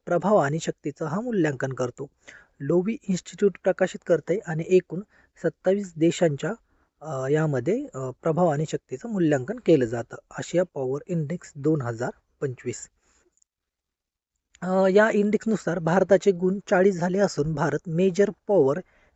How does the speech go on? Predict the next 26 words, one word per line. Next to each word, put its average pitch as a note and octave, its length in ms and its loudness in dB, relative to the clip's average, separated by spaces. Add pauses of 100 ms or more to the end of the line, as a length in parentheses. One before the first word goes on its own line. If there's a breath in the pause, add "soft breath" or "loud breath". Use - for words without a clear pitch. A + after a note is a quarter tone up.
या G3 200 6
गटात D#3+ 240 0
सामील D3 420 0
झालाय. B2+ 320 -6 (500 soft breath)
अ, D3+ 320 -4 (180)
चाळीस F#3+ 320 6
गुण G#3 220 -2
आणि E3 240 -4
मेजर F3 400 0 (120)
पॉवर. B2 300 -2 (440)
आधी, E3 360 -2 (120)
अ, D3+ 360 0
मीडियम F#3+ 440 6
पॉवर D3 320 2
या C#3 120 4
गटामध्ये C3 420 -2
होता. B2+ 220 -2 (420 soft breath)
अ, D#3 60 -6
दोन F#3+ 200 6
हजार G3+ 220 2 (100)
पंचवीस G#3+ 320 -2
ची - 100 -6
क्रमवारी F#3+ 400 6 (100)
अमेरिका F#3+ 520 4 (240)
एक्क्याऐंशी F3+ 520 2
गुण, E3 200 -2